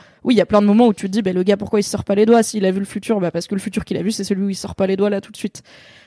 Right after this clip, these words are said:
Mais ça, il, tu vois, genre, une ligne de dialogue qui dit, euh...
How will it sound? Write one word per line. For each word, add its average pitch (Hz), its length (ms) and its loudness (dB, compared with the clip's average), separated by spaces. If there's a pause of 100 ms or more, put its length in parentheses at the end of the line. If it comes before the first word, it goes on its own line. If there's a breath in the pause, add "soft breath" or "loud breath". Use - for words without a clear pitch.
(140 soft breath)
Mais 214 140 0
ça, 349 140 0
il, 294 140 0 (140)
tu - 80 -4
vois, 320 80 4
genre, 233 220 2
une 302 180 4
ligne 320 160 6
de 311 80 6
dialogue 285 400 2
qui - 160 -8
dit, 240 220 0
euh... 202 480 4